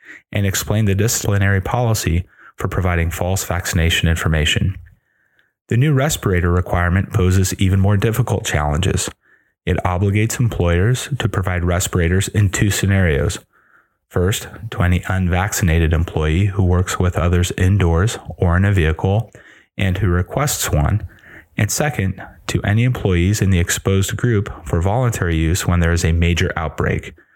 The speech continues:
which is defined as twenty or more covid nineteen cases within a thirty-day period.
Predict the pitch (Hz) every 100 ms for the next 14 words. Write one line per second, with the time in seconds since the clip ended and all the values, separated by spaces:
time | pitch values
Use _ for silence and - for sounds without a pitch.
0 | _ _ 87 - 85 90 - 85 87 85
1 | - - 101 107 101 90 87 87 - 87
2 | 85 85 80 90 85 - 82 - 85 -
3 | 80 80 80 78 78 76 76 76 - 67
4 | 73 -